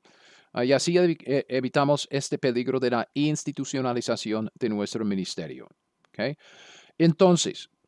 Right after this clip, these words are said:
medios y metas. ¿Cuáles son los medios del evangelismo? Y cuando digo medios, estoy hablando de lo que tiene que suceder, pasos, etapas,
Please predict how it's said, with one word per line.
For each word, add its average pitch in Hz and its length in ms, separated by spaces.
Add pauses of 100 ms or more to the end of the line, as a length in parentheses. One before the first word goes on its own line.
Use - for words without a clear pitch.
(400)
medios 170 440
y 170 80
metas. - 540 (600)
¿Cuáles 202 500
son 139 640 (300)
los 131 400
medios 127 1200 (320)
del 127 260
evangelismo? 110 760 (1300)
Y 120 100
cuando 139 320
digo 185 300
medios, 170 760 (600)
estoy 151 480
hablando 135 880
de 131 160
lo 127 100
que 131 220
tiene 156 400
que 180 200
suceder, 147 1040
pasos, 147 720
etapas, - 960